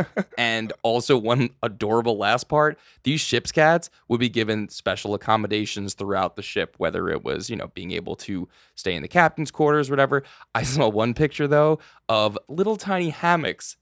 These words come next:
Speaker 2: that they crafted that the cats
Speaker 1: Oh,
Speaker 2: would
Speaker 1: that's
Speaker 2: sleep in.
Speaker 1: cool.
Speaker 2: It was really, really cute.
Speaker 1: That's adorable.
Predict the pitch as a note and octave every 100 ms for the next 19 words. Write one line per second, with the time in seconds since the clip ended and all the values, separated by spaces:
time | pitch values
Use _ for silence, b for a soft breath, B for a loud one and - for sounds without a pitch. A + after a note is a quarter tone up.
0 | _ A#2 A2+ G#2 G#2 - A#2+ G#2 - G2
1 | F#2 _ _ _ _ - A#2+ - - C3
2 | A#2+ G#2+ A2+ A2 - A2+ G#2+ G2 F#2+ G#2+
3 | C3+ A#2+ C3+ D3 C#3 B2 A2+ G#2+ F#2+ F#2+
4 | A2 F2 A2 - G2 F#2+ F#2 F#2+ F#2 F#2+